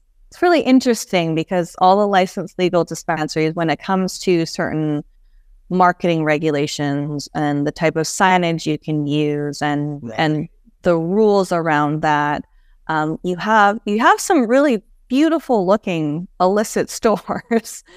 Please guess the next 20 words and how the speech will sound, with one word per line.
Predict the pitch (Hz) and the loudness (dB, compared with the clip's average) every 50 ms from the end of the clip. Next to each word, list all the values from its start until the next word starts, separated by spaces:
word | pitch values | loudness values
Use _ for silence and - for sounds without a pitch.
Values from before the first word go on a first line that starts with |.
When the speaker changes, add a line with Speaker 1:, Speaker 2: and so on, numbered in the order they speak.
| - - 294 _ - | -20 -20 -16 _ -2
Speaker 1:
that, | 190 196 185 175 160 156 147 - | 2 4 4 6 4 2 0 0
and | 247 220 214 226 226 240 277 320 - - | 0 -2 0 2 4 4 4 2 2 2
then | 294 233 214 220 208 196 220 - _ _ _ 269 _ - | 2 2 2 2 -2 -4 -4 -8 _ _ _ _ _ -4
on | 277 254 233 - - | -4 -4 -4 -4 -2
the | 233 208 | 0 2
other | 330 339 277 269 285 | 2 4 4 2 2
side | - - 233 196 175 175 202 | 2 0 2 2 2 2 0
with | 214 196 214 - | -2 -4 -2 0
the | 240 226 | 0 2
licensed | 233 240 226 262 - - 240 247 - | 4 4 2 2 2 -2 -6 -4 -4
legal | - 302 - 262 226 | -4 -6 -2 -2 0
one, | 202 180 202 | 0 0 -2
because, | 202 - - - 233 208 202 202 196 196 214 - _ _ _ _ | -2 -4 -4 -2 -2 0 0 -2 -4 -6 -8 -12 _ _ _ _
because | _ _ - - 220 208 | _ _ 0 0 0 2
they | - 208 | 2 4
have | 202 190 185 - | 6 4 4 4
to | - - 202 185 180 185 185 - | 0 -2 0 2 2 2 0 0
abide | - 185 180 175 170 170 175 180 180 175 | -2 -2 0 2 2 2 2 0 -2 -4
by | - 170 170 - 175 | -4 -4 -4 -4 -6
certain | 175 - - 185 175 - 180 170 170 165 165 | -8 -8 -8 -8 -6 -4 -6 -4 -4 -6 -8